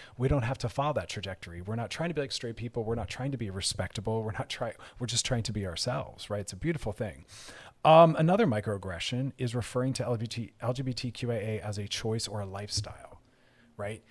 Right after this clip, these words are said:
Because it really removes the depth or the honesty or the value of what's going on. The microaggression is really deeply rooted, though. We s-, we don't hear that used as often, but it's still in there. Um,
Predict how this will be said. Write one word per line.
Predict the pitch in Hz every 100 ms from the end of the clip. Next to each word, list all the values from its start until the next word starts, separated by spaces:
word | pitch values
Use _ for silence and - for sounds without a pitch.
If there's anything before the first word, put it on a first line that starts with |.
| -
Because | 123 127
it | 120
really | 117 127
removes | 135 139 113 110 120 107 80 78 - - -
the | 104 107
depth | 92 104 98 - -
or | 113
the | 98
honesty | - 98 110 113 - 76 71 76 - - _
or | - 104
the | 101
value | 101 98 117 98 90
of | 90
what's | 95 -
going | 95 101
on. | 113
The | 95
microaggression | 110 135 117 113 - 110
is | 104
really | 113 117 170 180
deeply | 120 117 117
rooted, | 98 110 110 82
though. | 76 78
We | 131
s-, | 101 - - -
we | 123
don't | 165 214
hear | - - 139
that | 123
used | 101 113 104
as | 101
often, | - 95 98 123
but | 113 101
it's | -
still | - 101 98
in | 95 90
there. | - 80 - - - - -
Um, | 92 92 92 92